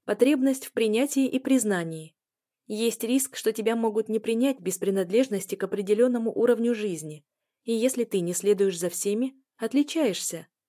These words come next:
Без нового телефона или брендовых вещей. Это древнейший страх быть изгоем. Это вовсе не о том, что люди потребляют пустые знаки престижа просто потому, что им кто-то сказал.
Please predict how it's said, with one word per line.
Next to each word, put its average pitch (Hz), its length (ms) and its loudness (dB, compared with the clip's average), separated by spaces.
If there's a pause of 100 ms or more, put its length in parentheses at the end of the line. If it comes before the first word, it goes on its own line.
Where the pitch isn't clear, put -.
(520)
Без 233 200 -2
нового 226 380 2
телефона 233 520 0
или 220 340 0
брендовых 190 640 -2
вещей. 208 520 -8 (440)
Это 247 200 0
древнейший 233 580 2
страх 262 420 -4
быть 233 240 -4
изгоем. 208 680 -2 (540)
Это 269 240 4
вовсе 294 320 0
не 285 100 4
о 285 80 2
том, 196 240 0
что - 180 -8
люди 214 260 0
потребляют 196 580 0
пустые 214 340 0
знаки 208 320 -4
престижа 196 500 -4
просто 208 320 -2
потому, 214 320 -2
что - 160 -4
им 254 160 2
кто-то 240 280 0
сказал. 185 500 -6